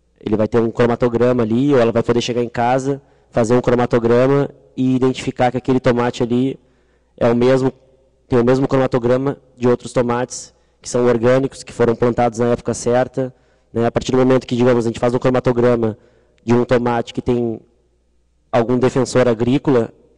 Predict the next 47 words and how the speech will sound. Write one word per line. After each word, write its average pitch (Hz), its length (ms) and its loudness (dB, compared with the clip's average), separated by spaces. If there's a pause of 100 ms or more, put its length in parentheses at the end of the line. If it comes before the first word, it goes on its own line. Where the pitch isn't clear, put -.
(220)
e 120 80 -2
a 120 40 2
gente 120 240 -4
descobre 131 520 0
que 123 120 -4
aquela, 123 560 0
aquele 139 280 0
dentezinho 139 640 0
ali 131 180 0
quer 131 160 -2
dizer 123 480 0
o 117 100 0
defensor 120 500 0
A 117 100 2
L 120 480 0 (100)
quinhentos 117 240 -2
e 113 40 -6
nove, 135 500 -6 (640)
quando 123 200 0
tiver 123 260 0
um 127 40 -2
cromatograma, 127 800 -2
ele 123 200 -2
vai, 120 380 0 (100)
ele 120 100 -2
vai 117 220 0
mostrar 123 380 -2
aquilo, 113 340 -2
né? 101 180 -8 (960)
Então, 123 400 2
o 135 40 -4
que, 139 160 -8
que - 80 -2
a 151 40 4
gente 139 140 -2
tá 147 80 -2
fazendo 131 380 2
hoje 135 360 4
é, 120 360 2 (1120)
é, 117 300 0
construindo 139 460 0
um - 20 2
banco 139 240 0
de 143 100 0
dados 131 380 0
desses 127 180 -4
cromatogramas, 120 880 -2